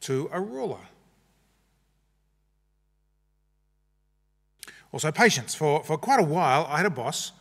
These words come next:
who was always against any new idea that I might dream up. It didn't matter what it was.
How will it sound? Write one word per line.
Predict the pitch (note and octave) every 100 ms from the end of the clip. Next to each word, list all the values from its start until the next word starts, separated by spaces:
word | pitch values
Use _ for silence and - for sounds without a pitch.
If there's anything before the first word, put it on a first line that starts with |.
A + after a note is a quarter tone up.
| _ - _ -
who | D#3+
was | D3+ C3 - - -
always | F#3+ A#3 A#3 A#3+ B3 - -
against | F3 C3+ C#3 D#3+ - - _ -
any | G3 G#3+ A3
new | G3 F3 F#3+ G3
idea | D3+ E3 C3 C3+ C3
that | C#3
I | C3 C#3
might | C3 C#3 B2
dream | C3 B2
up. | G#2
It | A2+
didn't | D3
matter | C#3 B2+
what | A#2 D#3 B3+
it |
was. | F#3 A#3+ C#4+ -